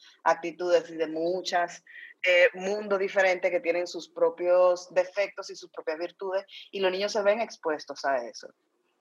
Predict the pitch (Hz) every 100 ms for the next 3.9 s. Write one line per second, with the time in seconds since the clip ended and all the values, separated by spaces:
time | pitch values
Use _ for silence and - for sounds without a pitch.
0 | _ 165 170 170 196 208 208 202 190 185
1 | 180 180 180 185 175 170 170 196 180 170
2 | 165 - - 175 170 170 165 - 190 180
3 | - 180 170 170 160 156 170 196 143